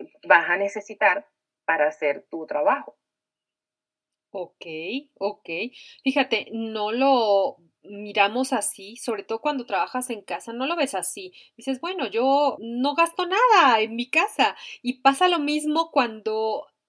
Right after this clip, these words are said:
Speaker 2: estás contratando algo, alguna herramienta como Canva, quieres tu página web o incluso las redes sociales, dices, "No, es que yo no tengo por qué pagar porque, pues,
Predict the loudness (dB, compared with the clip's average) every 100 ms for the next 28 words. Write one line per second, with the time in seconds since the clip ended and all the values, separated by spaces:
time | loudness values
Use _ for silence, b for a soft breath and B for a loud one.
0 | _ -10 -8 -2 2 2 0 -2 0 -2
1 | 0 -2 0 0 0 2 2 2 -4 -4
2 | 0 2 2 0 2 0 0 -4 -4 -6
3 | -12 -4 -2 0 0 0 2 0 0 -6
4 | -8 -10 2 2 2 -4 -4 0 2 2
5 | 0 -4 -8 -8 -4 0 0 0 -2 -8
6 | -12 -8 -6 -8 -12 -14 -10 -10 -10 -14
7 | -12 -10 -8 -8 -8 -8 -8 -10 -8 -10
8 | -6 -6 -6 -10 -16 -12 -10 -10 -12 b
9 | b b _ -10 -10